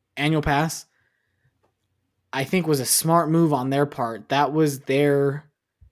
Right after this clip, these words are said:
really the only logical, I think, play that they could make to try to deter, or not even deter, but at that point forcibly keep people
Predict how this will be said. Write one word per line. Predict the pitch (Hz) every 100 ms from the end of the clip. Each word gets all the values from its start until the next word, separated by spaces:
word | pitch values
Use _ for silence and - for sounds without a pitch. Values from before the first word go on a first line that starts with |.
| _ _ _ -
really | 180 208 160
the | 139 147 -
only | 156 160 151
logical, | 127 120 127 143 147 147 147 - 139 120 117
I | 123
think, | 123 - 147 131 117 - - _ _ _ _ _ _ _ _ _ _ _ _ _ _ _ _ _ _ -
play | - 160 170 147
that | 127
they | 135 151
could | 147 135
make | 127 135 139 113 - - _ -
to | 131
try | - 180 180
to | 160
deter, | 120 - 131 - - 143 131 123 131 -
or | 131 127 120 -
not | 147 156
even | 127
deter, | 117 110 - 156
but | 127 117
at | 117
that | 139 139
point | - 123 101
forcibly | - 165 156 147 123 117
keep | - 156 143
people | - 139 123 117 113